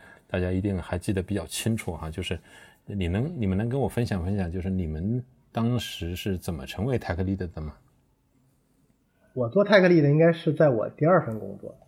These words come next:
Speaker 2: 就当时还是在一家游戏公司，那个公司有一些业务上的重组，就有点这种就是临危受命的感觉，就突然有一个，有，有一个事情要做啊，但这时候没有人，这恰好我还相对熟悉一点，然后去，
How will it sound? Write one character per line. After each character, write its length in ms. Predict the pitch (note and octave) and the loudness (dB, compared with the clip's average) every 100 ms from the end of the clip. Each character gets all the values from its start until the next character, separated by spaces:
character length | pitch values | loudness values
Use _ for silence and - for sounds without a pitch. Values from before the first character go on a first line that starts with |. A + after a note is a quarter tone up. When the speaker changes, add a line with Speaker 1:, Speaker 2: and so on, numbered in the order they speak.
| - | -8
Speaker 2:
就 100 | C3 | 0
当 180 | D3 C#3+ | 2 2
时 80 | C#3+ | 2
还 200 | B2 A#2+ | 2 0
是 520 | - C3+ A#2 A2 - - - | 2 2 2 -4 -10 -20 0
在 140 | D3+ | 4
一 40 | C3 | 6
家 120 | C#3 | 4
游 160 | B2 C3+ | 4 4
戏 120 | D3 | 4
公 160 | C3+ | 4
司， 400 | C3 - A#2+ B2+ - _ _ _ D#3 C#3 | 2 0 -6 -6 -14 _ _ _ -14 -4
那 100 | C#3 | -2
个 80 | A#2+ | 2
公 160 | C#3+ | 2
司 220 | C#3 D3+ | 4 4
有 160 | C#3+ G#2+ | 4 2
一 20 | |
些 120 | C#3+ | 4
业 160 | C#3+ E3+ | 6 6
务 160 | C3 B2 | 6 4
上 180 | C#3+ | 2
的 80 | A#2+ | 0
重 260 | - A#2+ D3+ | -2 -2 0
组， 240 | C#3 - _ _ _ _ _ _ _ | 0 -6 _ _ _ _ _ _ _
就 140 | C#3+ | 4
有 100 | D#3 | 6
点 180 | D3+ A2+ | 6 4
这 100 | D3+ | 0
种 260 | A#2+ G2+ G#2+ _ _ _ _ _ _ _ | 0 -2 -10 _ _ _ _ _ _ _
就 140 | C#3+ | 0
是 340 | B2+ B2+ A#2+ - _ _ | 2 2 0 -6 _ _
临 260 | B2+ B2+ E3 | -2 4 8
危 160 | E3+ | 8
受 200 | E3 F3+ | 6 6
命 140 | E3+ E3 | 6 6
的 80 | C3 | 4
感 200 | G2 G2+ | 0 -2
觉， 100 | A2+ | -2
就 100 | C3+ | 0
突 140 | - | 4
然 120 | D#3+ | 6
有 140 | D3+ A2 | 6 2
一 60 | |
个， 80 | B2 C3+ - _ _ _ | -2 -4 -10 _ _ _
有， 120 | B2 | -10
有 240 | A2 A2 A#2 | -8 -8 -6
一 120 | A#2+ | 0
个 100 | D3 | 0
事 80 | - | 2
情 80 | D3 | 6
要 160 | D3+ | 6
做 280 | D3 F#3 - | 6 2 2
啊， 100 | A2+ | -2
但 140 | C#3 C#3+ | 0 2
这 100 | D3+ | 2
时 60 | |
候 60 | C#3+ | 4
没 100 | D3 | 4
有 80 | B2 | 2
人， 240 | - A2+ | -2 -6
这 120 | - C#3 | -4 -4
恰 180 | - | 2
好 60 | C#3+ | 2
我 100 | A2+ | 2
还 80 | A#2 | 0
相 220 | - D#3 | 0 2
对 140 | E3+ D#3 | 4 2
熟 220 | - A#2+ | 0 0
悉 120 | D3 | 2
一 40 | |
点， 160 | A#2 E2+ | 2 0
然 100 | G2 | -6
后 60 | A2 | -6
去， 220 | A#2+ | -6